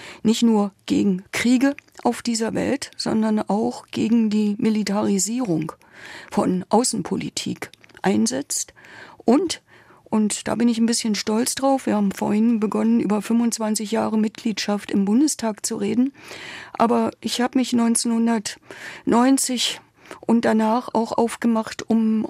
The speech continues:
damals aus der P D S und jetzt aus der Linken eine linke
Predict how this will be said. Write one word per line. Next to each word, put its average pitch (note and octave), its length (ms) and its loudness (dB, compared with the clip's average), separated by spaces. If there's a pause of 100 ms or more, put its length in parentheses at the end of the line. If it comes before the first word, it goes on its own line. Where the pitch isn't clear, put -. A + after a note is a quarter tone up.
(140)
damals G#3+ 400 0
aus G3 180 -4
der G#3 80 -4
P G3+ 220 -4
D F3+ 120 -2
S - 380 -2
und G#3 140 0
jetzt G#3 280 -4
aus G3 160 -4
der G#3 140 -2
Linken A3+ 500 2 (540)
eine A3 300 4
linke A#3 460 4